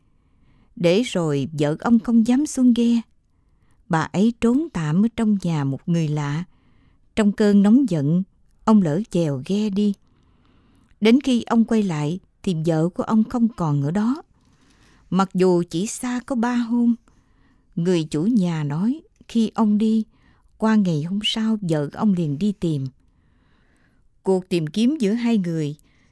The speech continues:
như trò chơi trẻ nít, nhưng không ngày có đoạn sum vầy. Họ tìm mãi trên những nhánh sông. Dù vậy, ngày qua ngày,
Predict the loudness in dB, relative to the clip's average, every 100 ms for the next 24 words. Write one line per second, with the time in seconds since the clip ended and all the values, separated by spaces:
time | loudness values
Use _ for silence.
0 | _ 0 2 2 0 -4 -6 -4 -2 -2
1 | -2 -2 -2 -2 -4 _ _ _ _ _
2 | _ _ 2 4 2 0 -4 0 0 0
3 | -2 -4 -4 -2 -2 -4 0 2 4 2
4 | -2 -6 -14 _ _ _ _ _ _ -4
5 | -2 0 -2 -2 -2 -4 -4 0 2 2
6 | 0 0 0 -2 -2 2 2 0 _ _
7 | _ _ 0 2 2 0 -2 -2 -6 _
8 | _ _ _ _ _ 0 2 0 0 0
9 | 0 0 -4 -6